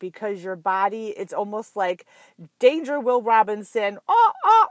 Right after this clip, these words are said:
ah, like, <laughs> does that make sense? If Danger Will Robinson, I forget, Lost in Space was, like, this kind of creepy show from, like, the nineteen seventies. You can probably find it on the History Channel, I'm quite sure. <laughs> But, um,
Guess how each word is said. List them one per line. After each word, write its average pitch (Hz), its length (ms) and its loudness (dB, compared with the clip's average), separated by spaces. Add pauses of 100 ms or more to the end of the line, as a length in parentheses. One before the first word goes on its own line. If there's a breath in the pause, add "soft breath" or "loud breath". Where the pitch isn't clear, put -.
ah, 427 300 8
like, 240 240 2
<laughs> - 460 -6
does 320 1160 6
that 330 200 0
make 381 200 -4
sense? 277 280 -2
If 226 260 -10
Danger 240 360 -4
Will 226 140 -2
Robinson, 220 500 -4
I 214 100 -10
forget, 233 480 -10 (320)
Lost 226 380 -6
in 180 120 -16
Space 202 420 -16
was, 165 120 -20
like, 165 220 -14
this 180 260 -20 (360 loud breath)
kind 254 220 -18
of 156 100 -20
creepy 202 360 -16
show 175 280 -10
from, 175 220 -16
like, 165 200 -12
the 175 60 -12
nineteen 175 440 -16
seventies. 175 600 -14
You - 80 -20
can 202 100 -14
probably 170 240 -16
find 170 280 -18
it 170 120 -14
on 170 100 -14
the 175 60 -20
History 170 340 -20
Channel, 165 440 -18
I'm 170 120 -20
quite 175 280 -14
sure. 202 300 -18 (140)
<laughs> 605 640 -12
But, 269 320 -2
um, 233 380 -4